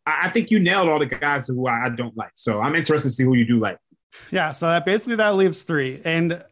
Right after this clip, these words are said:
Speaker 2: the guy that I think is gonna win is the same guy that I've told you is gonna win all year long since before the season started, Tom Brady. He's finally in line to be the favorite now. Tom Brady's coming off a bye week. Heading into the bye week,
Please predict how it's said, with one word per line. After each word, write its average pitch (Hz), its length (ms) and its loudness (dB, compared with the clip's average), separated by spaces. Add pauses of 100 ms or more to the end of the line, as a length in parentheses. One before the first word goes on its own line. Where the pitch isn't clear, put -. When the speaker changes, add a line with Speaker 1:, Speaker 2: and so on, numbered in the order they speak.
Speaker 2:
the 170 160 -6
guy 185 240 2
that 208 100 2
I 202 80 2
think 208 160 -2
is 180 100 -4
gonna 170 240 0
win 143 300 0
is 147 180 -6
the 156 120 -2
same 202 260 0
guy 175 240 4
that 160 120 2
I've 170 240 0
told 165 260 -2
you 156 60 -4
is 143 80 -6
gonna 151 220 0
win 143 300 -2 (140)
all 180 220 4
year 175 220 2
long 147 380 2
since 175 180 -4
before 175 360 0
the 175 100 -2
season 165 300 -2
started, 139 560 -2 (260)
Tom 208 240 0
Brady. 139 440 0
He's 165 180 -2
finally 190 720 2
in 170 120 0
line 165 240 0
to 170 80 0
be 165 100 -2
the 151 100 -4
favorite 156 380 0
now. 151 400 0 (280)
Tom 185 180 -2
Brady's 214 220 2
coming 202 240 0
off 202 140 -2
a 196 60 0
bye 180 260 2
week. 151 300 -2
Heading 202 260 2
into 247 140 0
the 220 120 0
bye 196 240 2
week, 151 340 -2